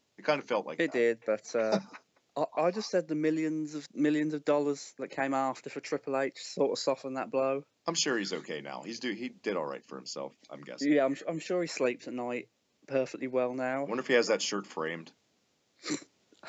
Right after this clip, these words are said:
Speaker 2: I bet he does somewhere in his little gym in his fifty million dollar mansion somewhere.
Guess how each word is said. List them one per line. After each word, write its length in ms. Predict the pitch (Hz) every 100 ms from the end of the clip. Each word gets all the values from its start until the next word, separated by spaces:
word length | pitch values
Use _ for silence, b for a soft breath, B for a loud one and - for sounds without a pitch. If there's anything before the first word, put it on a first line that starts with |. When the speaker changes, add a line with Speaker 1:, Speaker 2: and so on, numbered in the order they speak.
| B -
Speaker 2:
I 80 | -
bet 160 | 180 320
he 60 | 277
does 260 | 220 190
somewhere 240 | - 170 135
in 60 |
his 120 | 151 160
little 200 | - 143
gym 380 | 139 135 117
in 100 | 127
his 220 | 123 120 - b b b b b -
fifty 360 | 151 - 131
million 380 | 127 127 127 123
dollar 240 | 120 120 117
mansion 520 | 117 120 - 113 113
somewhere. 220 | 123